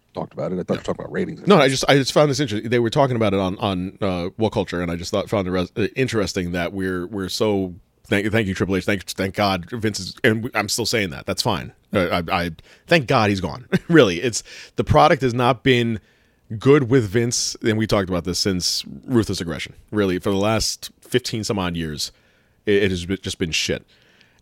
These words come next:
Speaker 2: And we have another product in A E W.
Speaker 1: Barring twenty fourteen with WrestleMania thirty.
Speaker 2: Okay, fair enough. I'm, I'm, I'm saying overall, the overall arc of,
Speaker 1: Yeah,
Speaker 2: of
Speaker 1: yeah, yeah.
Speaker 2: W W E product has been
Speaker 1: Yeah.
Speaker 2: shit.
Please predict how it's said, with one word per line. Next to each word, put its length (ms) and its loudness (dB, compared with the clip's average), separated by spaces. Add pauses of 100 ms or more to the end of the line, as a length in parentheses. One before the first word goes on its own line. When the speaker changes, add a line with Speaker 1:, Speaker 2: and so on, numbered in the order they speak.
Speaker 2:
And 480 0 (280)
we 240 -2
have 240 0
another 180 2
product 400 2
in 80 -2
A 40 0
E 140 4
W. 440 4 (100)
Speaker 1:
Barring 460 4
twenty 280 2
fourteen 600 -2
with 160 -4
WrestleMania 520 -2
thirty. 360 -8 (120)
Speaker 2:
Okay, 200 2 (220)
fair 160 2
enough. 260 -4
I'm, 160 4
I'm, 260 4
I'm 140 6
saying 180 2
overall, 380 -2
the 100 -2
overall 380 6
arc 220 4
of, 160 0
Speaker 1:
Yeah, 160 4
Speaker 2:
of 140 4
Speaker 1:
yeah, 80 2
yeah. 60 -2
Speaker 2:
W 240 6
W 260 2
E 140 2
product 380 -2
has 100 -8
been 120 -8
Speaker 1:
Yeah. 60 -6
Speaker 2:
shit. 280 -4